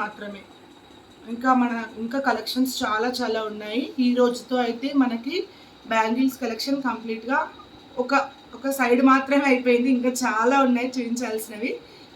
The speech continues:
అది నేను మళ్ళీ అప్డేట్ చేస్తాను. ఇవైతే మనకి లేటెస్ట్గా వచ్చిన బ్యాంగిల్స్ అండి. So ఇప్పుడు మనకి ఎక్కువ ఫెస్టివల్ కాబట్టి ఫెస్టివల్కి సంబంధించిన బ్యాంగిల్స్ మాత్రమే నేను చూపించాను.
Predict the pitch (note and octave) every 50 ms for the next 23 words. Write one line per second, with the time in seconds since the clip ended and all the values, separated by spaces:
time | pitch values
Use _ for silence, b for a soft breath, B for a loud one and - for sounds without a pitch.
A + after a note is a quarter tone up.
0 | - - G#3+ A3+ B3 B3 B3 A#3+ A#3+ A#3 A3+ A3+ C4 C#4 A#3+ A3 - F#3+ A#3 B3
1 | B3 - - A3+ A3 G#3+ - - A3+ G#3+ G#3+ A#3+ E4+ - - B B B B B
2 | - A#3+ C4 B3+ C#4 C4+ C4+ C4+ E4+ D#4 D4 C#4 C#4+ C4+ C4+ B3+ B3 A#3+ B3+ C4
3 | B3+ - C4+ C4+ C4 B3 A#3+ A#3 - B3 A#3+ B3 A3 G#3 G3+ G3 G3 G3+ G3+ -
4 | - G3 F#3 F#3+ G#3+ E4+ A4+ - B B B B B - - - C4+ B3+ B3 B3
5 | B3 A#3+ A#3+ A#3 A#3 A3+ A#3 A#3 A3 - - C#4 C#4+ - B3+ B3 - - - C#4+
6 | D4+ D4+ C4+ C4+ B3+ A#3+ A#3+ B3 B3 - F#4 - C4 A#3 A#3+ - C#4 C#4+ C#4+ C#4
7 | - C#4+ C#4 B3 B3 B3 B3 B3 B3 B3 B3 B3 - B3+ B3 B3 B3 B3 B3 A3+
8 | A3 G#3+ A3 A3+ A3+ A3+ - - A3 G#3+ G#3 G#3+ A3 G#3+ G#3+ G#3+ G#3+ G#3 G3+ -
9 | G#3 G3+ G3 G3 G3 - G#3 F#3+ G3+ B3